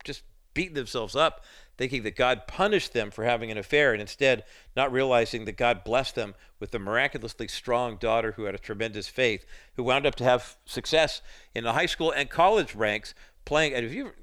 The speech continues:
if she backhands the ball from the left-hand batter's box with her right arm, and college fast pitch is no joke. Anyway, the movie I Can was a great success at the box office. It hits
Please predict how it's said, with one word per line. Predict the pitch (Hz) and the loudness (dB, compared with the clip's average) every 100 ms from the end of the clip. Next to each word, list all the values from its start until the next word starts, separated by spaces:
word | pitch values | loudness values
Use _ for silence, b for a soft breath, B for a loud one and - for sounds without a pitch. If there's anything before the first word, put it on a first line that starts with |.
| - | -18
if | - - | -14 -10
she | 190 - | -10 -2
backhands | 135 170 - 170 156 - | 0 0 0 -2 -2 -6
the | 135 | -4
ball | 123 131 | 0 0
from | 127 117 | -2 -6
the | 104 | -4
left-hand | 113 131 147 120 107 92 | -4 -4 -4 -4 -6 -2
batter's | 127 123 113 | 2 2 -2
box | - 85 - | -8 -10 -10
with | - | -14
her | 107 | -10
right | 98 110 104 | 0 0 0
arm, | 117 95 85 B B B B | -2 -6 -8 B B B B
and | 113 107 110 - | -2 -2 -4 0
college | 175 294 277 - | 2 4 0 2
fast | 175 208 - | 2 2 0
pitch | 131 - | -2 -2
is | 90 | -4
no | 160 170 | -2 -2
joke. | - 143 151 - - _ _ _ b b b | 2 2 2 -2 -20 _ _ _ b b b
Anyway, | 185 208 | 2 4
the | 156 | 2
movie | 156 208 180 | 4 4 4
I | 170 | 2
Can | - 175 180 | 4 4 4
was | 147 | 4
a | 131 | 0
great | 113 175 | 0 0
success | - 156 160 156 | 0 0 2 2
at | 123 | 0
the | 104 | -2
box | 127 147 156 | 4 4 6
office. | 151 143 139 120 - | 2 2 0 -6 -8
It | 98 - | -6 0
hits | 185 | 0